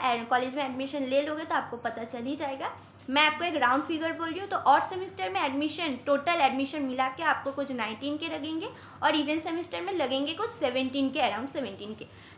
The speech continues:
तो ऐसा ही है पेमेंट system। और एक बात मैं आपसे बताना चाहती हूँ, अगर आप बीसीए लेते हो तब आपका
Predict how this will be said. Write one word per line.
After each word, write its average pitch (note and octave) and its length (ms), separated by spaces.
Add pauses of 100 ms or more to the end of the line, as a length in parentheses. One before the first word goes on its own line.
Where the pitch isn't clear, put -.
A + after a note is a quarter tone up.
तो B3+ 60
ऐसा B3+ 320
ही D#4+ 140
है F#4 100
पेमेंट C#4 380
system। D#4+ 300 (540)
और D4 120
एक F#4 200
बात G4 200
मैं F4 100
आपसे E4+ 280
बताना C#4 460
चाहती C4 420
हूँ, D#4 420
अगर F#4+ 340
आप A#4+ 140
बीसीए C#4 560
लेते F#4 260
हो G4+ 120
तब G4 340
आपका - 520